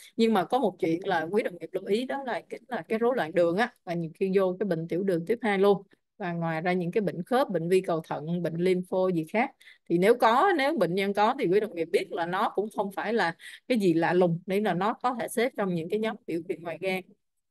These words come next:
viêm gan siêu vi C mạng. Như vậy thông thường để chẩn đoán, chúng ta biết siêu vi B thì nó rất là ghê,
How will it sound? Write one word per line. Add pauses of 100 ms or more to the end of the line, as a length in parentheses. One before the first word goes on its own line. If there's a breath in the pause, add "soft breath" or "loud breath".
(100)
viêm
gan
siêu
vi
C
mạng. (840)
Như
vậy
thông
thường
để
chẩn
đoán, (100)
chúng
ta
biết
siêu
vi
B (160)
thì
nó
rất
là
ghê,